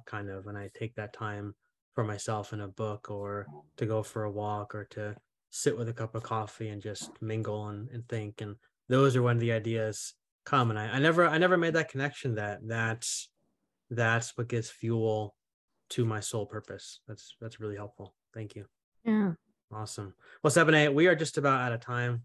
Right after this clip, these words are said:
Speaker 1: but as, as I knew, as I predicted, I knew this was gonna be a
Speaker 2: <laughs>
Speaker 1: really helpful conversation. So thank you so much for, uh, taking the time again to join me.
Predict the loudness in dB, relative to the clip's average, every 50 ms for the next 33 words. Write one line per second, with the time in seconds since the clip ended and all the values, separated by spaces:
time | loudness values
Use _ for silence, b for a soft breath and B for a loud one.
0 | _ _ -8 -6 -4 -2 -4 -2 0 2 4 6 6 8 8 8 10 10 10 10
1 | 10 10 8 6 2 0 0 4 6 6 6 4 4 0 2 4 4 4 4 4
2 | 2 2 2 2 2 2 2 4 4 4 2 2 0 -2 0 0 2 2 2 4
3 | 4 4 4 6 6 6 6 4 2 _ _ _ _ _ _ 0 0 0 0 -4
4 | -4 -2 0 0 0 0 0 -2 0 0 0 0 0 -2 -4 -6 -4 -4 -4 -2
5 | 0 -2 -2 -2 -2 -4 -2 -2 0 0 2 2 2 0 0 -4 -6 -4 -2 0
6 | 2 2 0 0 -2 -2 -4 -4 -2 -2 -4 -4 -4 -2 -2 0 0 0 -2 -2
7 | -2 -2 -2 -4 -2 -2 -2 0 0 -2 -4 -6